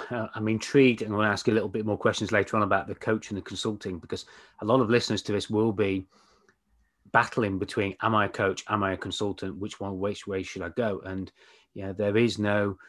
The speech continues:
um, yes, you should do it this way or that way, but it's, it's interesting that people really see the value in somebody who has been there,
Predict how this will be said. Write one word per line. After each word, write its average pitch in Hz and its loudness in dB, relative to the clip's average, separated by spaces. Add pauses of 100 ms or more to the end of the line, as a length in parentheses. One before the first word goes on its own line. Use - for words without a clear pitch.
(420)
um, 92 -6 (280)
yes, 107 0
you 107 -4
should 92 -10
do 98 0
it 92 -2
this 98 -4
way 90 -2
or 85 -4
that 107 -4
way, 87 -12 (340)
but 104 -2 (400)
it's, - -8 (180)
it's - -12
interesting 113 0
that 104 -4
people 117 -2
really 117 4
see 113 4
the 101 -2
value 101 2
in 98 -10
somebody 101 -2
who 107 -2
has 95 -2
been 107 -4
there, 98 -4